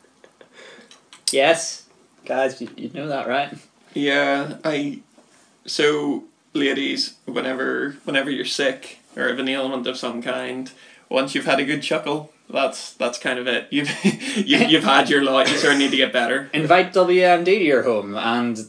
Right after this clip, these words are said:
Speaker 1: we'll leave, and you will be in the same state, probably.
Speaker 2: Except
Speaker 1: as
Speaker 2: more offended.
Speaker 1: Yeah, more offended. <laughs> Yeah.
Speaker 2: Um, that's,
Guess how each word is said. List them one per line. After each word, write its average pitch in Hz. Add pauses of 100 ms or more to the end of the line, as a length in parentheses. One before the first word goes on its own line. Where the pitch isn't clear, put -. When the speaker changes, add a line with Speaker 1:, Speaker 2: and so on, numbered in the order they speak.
(420)
Speaker 1:
we'll 135
leave, 151
and 151 (280)
you 135
will 147
be 147
in 156
the 147
same 175
state, -
probably. 127 (200)
Speaker 2:
Except 143
Speaker 1:
as -
Speaker 2:
more 147
offended. 135 (120)
Speaker 1:
Yeah, 151
more 262
offended. 170
<laughs> -
Yeah. 120 (1400)
Speaker 2:
Um, 160 (480)
that's, -